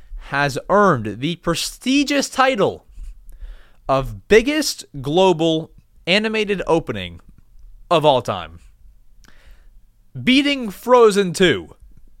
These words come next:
It's the biggest animated movie opening of all time. I'm sorry,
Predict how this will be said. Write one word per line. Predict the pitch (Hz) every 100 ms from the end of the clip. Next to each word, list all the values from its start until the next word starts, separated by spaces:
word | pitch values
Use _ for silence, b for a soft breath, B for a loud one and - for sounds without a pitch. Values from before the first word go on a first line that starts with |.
| -
It's | 262 269 -
the | 247
biggest | 165 - 254 294 330 311 - -
animated | 226 233 233 226
movie | 196 214 190
opening | 180 135 113
of | 135
all | 143
time. | - 98 80 - - - - _ _ _ _ _ _ _ _ _ _ _ _ _ _ _ _ _ b _ _
I'm | 196 285 285
sorry, | - 240 220 143 82